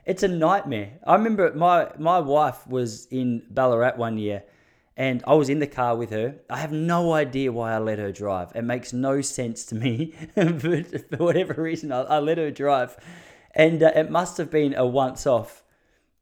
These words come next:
And we were approaching this roundabout and I could see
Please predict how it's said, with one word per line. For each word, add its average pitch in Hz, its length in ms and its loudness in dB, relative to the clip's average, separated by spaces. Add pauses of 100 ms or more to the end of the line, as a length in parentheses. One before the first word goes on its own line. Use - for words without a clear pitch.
(380)
And 135 400 0
we 139 120 4
were 135 120 8
approaching 156 480 0
this 127 180 -6
roundabout 117 500 -2
and 139 120 2
I 190 100 6
could 202 200 0
see 139 540 2